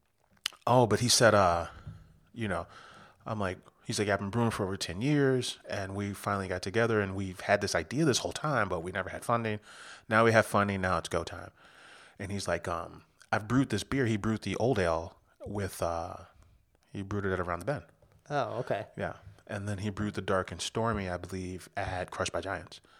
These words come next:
Speaker 1: So he's, um, he had experience on these other brew houses, and then that's where he
Speaker 2: Mm-hmm.
Speaker 1: gathered information and made his own play for his own brewery.
Speaker 2: Okay.
Speaker 1: Yeah. So
Speaker 2: I feel like that's a really smart, uh,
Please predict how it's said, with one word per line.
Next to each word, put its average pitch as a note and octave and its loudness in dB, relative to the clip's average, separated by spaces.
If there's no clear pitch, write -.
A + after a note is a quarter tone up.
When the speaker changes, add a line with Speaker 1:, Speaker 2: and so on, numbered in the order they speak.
Speaker 1:
So E2+ 0
he's, G#2 -6
um, F2 0
he F#2+ -6
had G#2 6
experience G2 -2
on F#2 -2
these F#2 -8
other F2 -4
brew B2+ -2
houses, G#2+ -4
and F2 -8
then E2+ -8
that's F2 2
where F2+ 0
he - -6
Speaker 2:
Mm-hmm. A2+ -12
Speaker 1:
gathered F#2 4
information F2 -6
and D#2+ -8
made D#2+ -4
his D#2 -8
own D#2+ -10
play D#2+ -4
for E2+ -10
his D#2+ -8
own D#2 -12
brewery. - -14
Speaker 2:
Okay. C#3 0
Speaker 1:
Yeah. - -4
So F#2+ -10
Speaker 2:
I C3+ -14
feel F#3 4
like G3 6
that's - 2
a C3 -8
really C3 -2
smart, A#2+ -4
uh, B2+ -14